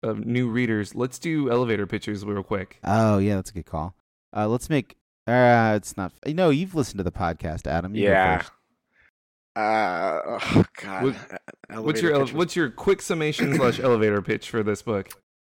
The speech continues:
Speaker 3: Uh, okay. Uh,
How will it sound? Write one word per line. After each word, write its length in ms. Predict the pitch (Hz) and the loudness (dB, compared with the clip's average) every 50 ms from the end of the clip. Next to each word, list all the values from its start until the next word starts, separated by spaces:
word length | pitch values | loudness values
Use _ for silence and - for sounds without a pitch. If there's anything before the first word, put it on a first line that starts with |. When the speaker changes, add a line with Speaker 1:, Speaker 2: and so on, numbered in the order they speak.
| _ _ _ _ _ _ - | _ _ _ _ _ _ 0
Speaker 3:
Uh, 1600 | 120 120 120 117 117 113 113 113 107 107 107 104 101 101 101 101 101 101 101 98 98 95 95 92 92 92 90 90 90 87 87 87 - - _ _ _ _ _ _ _ _ _ _ _ _ _ _ _ _ _ _ - - - _ _ - | 4 6 8 8 8 8 8 8 6 4 2 2 2 0 0 0 0 0 0 0 -2 -2 -4 -4 -4 -4 -4 -6 -6 -6 -8 -8 -12 -14 _ _ _ _ _ _ _ _ _ _ _ _ _ _ _ _ _ _ -20 -20 -20 _ _ -10
okay. 260 | 117 - - 90 - - - | -10 -6 -6 -8 -6 -4 -2
Uh, 160 | 113 120 | -2 0